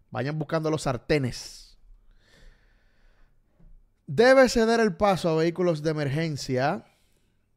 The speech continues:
¿Sí o no? A, nunca. B, cuando ve una luz intermitente roja o azul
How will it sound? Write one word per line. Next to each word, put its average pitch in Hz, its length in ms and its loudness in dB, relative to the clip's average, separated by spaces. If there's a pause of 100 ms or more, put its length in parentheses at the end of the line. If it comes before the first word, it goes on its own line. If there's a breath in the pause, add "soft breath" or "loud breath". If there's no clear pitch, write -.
(160)
¿Sí 208 300 0
o 214 100 6
no? 135 260 0 (360)
A, 170 420 4
nunca. 156 800 -2 (320)
B, 127 580 2 (240)
cuando 156 340 0
ve 165 120 0
una 190 180 -2
luz 175 160 0
intermitente 156 680 -6
roja 165 320 -2
o 151 120 2
azul 131 520 0